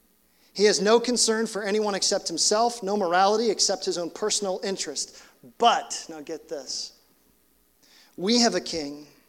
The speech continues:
who doesn't need to be manipulated or cajoled to do what's right. Our king does what's right because he himself is righteous. We have a king who, instead of being consumed with himself and his own interest, has staked his name and his reputation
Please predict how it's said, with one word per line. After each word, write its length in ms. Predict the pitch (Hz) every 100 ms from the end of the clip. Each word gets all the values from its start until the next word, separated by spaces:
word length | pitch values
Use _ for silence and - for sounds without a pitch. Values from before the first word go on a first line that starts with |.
| _ _ _ - - _
who 100 | 180
doesn't 340 | 196 180 190
need 220 | 180 190
to 80 | 139
be 140 | 160 170
manipulated 920 | 160 160 170 165 151 139 139 139 - - _ _ _ _ _ _ _ _ _ _
or 120 | 160
cajoled 720 | 151 156 131 165 160 143 135 -
to 100 | 143
do 100 | 147
what's 240 | 143 -
right. 320 | 135 131 127 -
Our 200 | 180 202
king 320 | 208 185 170 160
does 280 | 160 151
what's 320 | 147 147 147 151
right 200 | 147 143
because 340 | 156 156 143
he 180 | 175 160
himself 500 | 151 - 147 135 -
is 160 | 139
righteous. 600 | 135 151 151 143 - - - _ _ - - -
We 240 | - 202 285
have 140 | 269
a 80 | 208
king 380 | - 202 180 196
who, 120 | 196
instead 320 | 190 - 214
of 100 | 202
being 220 | 190 196
consumed 540 | 180 170 - 214 220 202
with 100 | 202
himself 640 | 165 - - 214 190 190
and 100 | 160
his 140 | 160
own 260 | - 220 233
interest, 400 | 220 151 156 151
has 160 | - 165
staked 420 | - 233 240 -
his 180 | 190 170
name 280 | 196 247 262
and 60 |
his 120 | 233 202
reputation 720 | 208 202 - 208 - 170